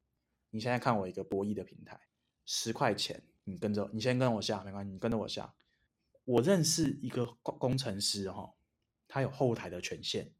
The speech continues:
我们现在就是内神通外鬼，但是我因为我跟你很熟，我才跟你讲，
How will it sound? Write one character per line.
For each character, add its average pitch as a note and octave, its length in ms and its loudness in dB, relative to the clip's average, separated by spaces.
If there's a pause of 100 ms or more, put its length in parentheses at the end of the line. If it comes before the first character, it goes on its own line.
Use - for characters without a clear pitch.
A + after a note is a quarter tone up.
(520)
我 A2 80 -2
们 G#2 80 -4
现 F3+ 120 2
在 D#3+ 60 4
就 D#3 80 2
是 D3+ 260 -2
内 E3 240 2
神 G#2 280 0
通 A#2 180 -2
外 A#2 160 -2
鬼， - 160 -8
但 D#3+ 100 8
是 D#3+ 80 8
我 C3+ 160 12
因 D#3+ 140 8
为 E3 160 8 (100)
我 A#2+ 80 4
跟 B2+ 140 4
你 A#2 100 2
很 A2 140 0
熟， - 340 -2 (100)
我 A2 100 -2
才 G#2+ 100 -6
跟 G#2+ 100 0
你 G#2 80 2
讲， - 200 -4